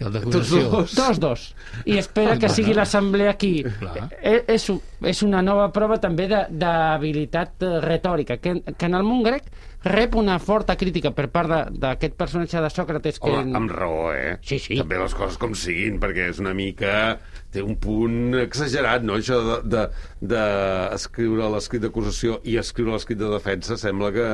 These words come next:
Speaker 2: que, en fi, que no sembla molt lògic, no?
Speaker 3: No és pas gens ètic.
Speaker 2: <laughs> No.
Speaker 3: Eh, i, però el, els codis, eh, ètics de,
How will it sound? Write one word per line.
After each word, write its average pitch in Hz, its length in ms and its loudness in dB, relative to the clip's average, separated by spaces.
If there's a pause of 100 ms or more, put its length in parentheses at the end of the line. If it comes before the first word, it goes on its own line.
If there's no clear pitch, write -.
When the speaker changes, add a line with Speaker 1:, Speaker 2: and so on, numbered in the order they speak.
(120)
Speaker 2:
que, 98 160 -4
en 90 80 -6
fi, 120 160 -2
que 117 160 -2
no 104 80 -2
sembla 107 380 -2 (400)
molt 127 360 2
lògic, 131 380 4
no? 113 300 4
Speaker 3:
No 196 260 4
és 208 160 0
pas 233 240 4
gens 208 460 2
ètic. 135 420 0
Speaker 2:
<laughs> - 40 -12 (100)
No. 107 260 -2
Speaker 3:
Eh, 165 640 2 (100)
i, 185 220 0
però 196 320 4
el, 196 220 4
els 170 280 2
codis, 202 580 2
eh, 165 1000 2 (260)
ètics 196 400 2
de, 185 140 2